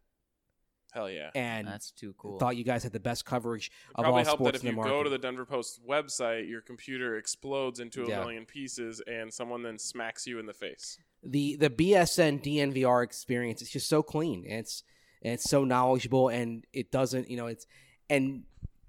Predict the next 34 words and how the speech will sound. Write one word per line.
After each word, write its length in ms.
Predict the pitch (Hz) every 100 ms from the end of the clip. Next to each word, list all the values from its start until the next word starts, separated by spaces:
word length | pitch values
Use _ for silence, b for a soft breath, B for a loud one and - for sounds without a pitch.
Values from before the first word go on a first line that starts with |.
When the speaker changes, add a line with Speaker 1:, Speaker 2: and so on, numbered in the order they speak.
| _ -
Speaker 2:
the 140 | 147
thing 240 | - 220
I 100 | 196 147
like, 360 | 135 139 120
and 280 | 123 113 113
I 80 | -
think 240 | 117 143 120
we 120 | 123
always 280 | 120 117 107
try 200 | 123 113
to 40 |
do 120 | 113
that 120 | 110
here, 180 | 107 123
is 140 | 110 - B B
if 140 | 135
somebody 420 | - 190 185 160 143
doesn't 260 | 139 131 123
know, 100 | 143
we, 140 | 120
it's 260 | 113 135 -
not 180 | 139
condescending, 640 | - 131 120 107 135 123 107
it's 160 | -
educating 580 | 127 123 - 120 107 101
the, 140 | 98 98 113
the 100 | 113
listener, 400 | 123 - 117 117 B B
educating 520 | 117 117 101 123 101 95
the 80 |
reader. 320 | 95 87 82 _ _ _ _ _ _ -
And 540 | 123 117 107 104 92 - _ _ - -
I 140 | 113
just, 220 | 110 101